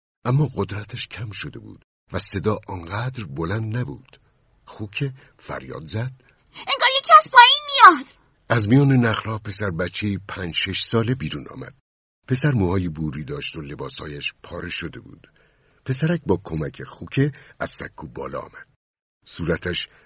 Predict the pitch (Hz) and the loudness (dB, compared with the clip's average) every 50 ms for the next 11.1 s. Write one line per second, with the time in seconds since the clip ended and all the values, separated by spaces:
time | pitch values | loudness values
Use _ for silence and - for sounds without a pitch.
0 | _ _ - - - - - 104 98 98 - 85 82 78 73 65 62 73 78 87 | _ _ -10 -8 -6 -4 -2 -2 -2 -2 -4 -6 -6 -6 -6 -8 -8 -8 -8 -6
1 | 87 73 64 - 71 67 - 80 78 82 78 71 65 90 101 113 107 - _ _ | -8 -8 -10 -12 -14 -14 -12 -14 -14 -12 -12 -12 -8 -6 -6 -6 -6 -10 _ _
2 | _ _ - - - - - - - - - - - - - - - - _ _ | _ _ -16 -14 -12 -12 -12 -12 -12 -10 -10 -10 -10 -12 -18 -20 -20 -20 _ _
3 | - _ _ _ _ _ _ - 131 131 - 170 156 - 85 80 - - - 87 | -20 _ _ _ _ _ _ -8 -6 -4 -2 -2 -2 0 -2 -4 -4 -4 -8 -8
4 | 87 - - - 78 78 71 - 69 60 65 69 65 - - 57 69 69 76 64 | -8 -8 -10 -12 -12 -12 -12 -10 -10 -10 -10 -10 -12 -16 -18 -18 -14 -12 -12 -12
5 | 60 58 - - - - _ _ _ _ _ _ _ _ _ _ _ _ _ - | -12 -14 -16 -16 -16 -18 _ _ _ _ _ _ _ _ _ _ _ _ _ -18
6 | 57 - - - - - 85 80 80 - - 95 85 - - - - 98 87 85 | -12 -12 -12 -12 -10 -10 -8 -8 -8 -8 -8 -8 -8 -8 -8 -10 -10 -10 -8 -8
7 | 85 82 85 87 - - - 117 120 135 135 - - - _ _ _ - - - | -8 -8 -8 -10 -12 -14 -10 -8 -8 -8 -8 -10 -16 -20 _ _ _ -10 -8 -6
8 | 117 110 - - 82 - - 76 69 - - 80 73 67 - 69 - - 92 95 | -6 -6 -6 -6 -4 -4 -4 -8 -10 -12 -12 -14 -14 -12 -10 -12 -10 -10 -8 -8
9 | 110 110 - - 90 85 71 73 69 67 60 - - - - - _ - - _ | -6 -6 -6 -4 -4 -6 -6 -6 -10 -12 -12 -14 -18 -20 -20 -20 _ -20 -20 _
10 | _ _ _ _ _ _ _ _ _ _ _ _ _ - - 131 131 - 165 156 | _ _ _ _ _ _ _ _ _ _ _ _ _ -6 -4 -4 -2 0 0 0
11 | 151 | 0